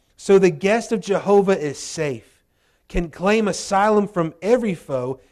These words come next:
and share in all the bountiful provision of his abode."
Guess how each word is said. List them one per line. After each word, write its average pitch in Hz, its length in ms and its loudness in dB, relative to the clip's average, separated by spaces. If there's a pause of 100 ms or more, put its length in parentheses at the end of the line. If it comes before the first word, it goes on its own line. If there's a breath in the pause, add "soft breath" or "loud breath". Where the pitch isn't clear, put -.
(120)
and 170 200 -2
share 214 380 4
in 196 80 2
all 190 300 4
the 185 100 -2
bountiful 180 540 -2
provision 156 600 -4 (300)
of 135 140 -12
his 147 180 -8
abode." 127 340 -6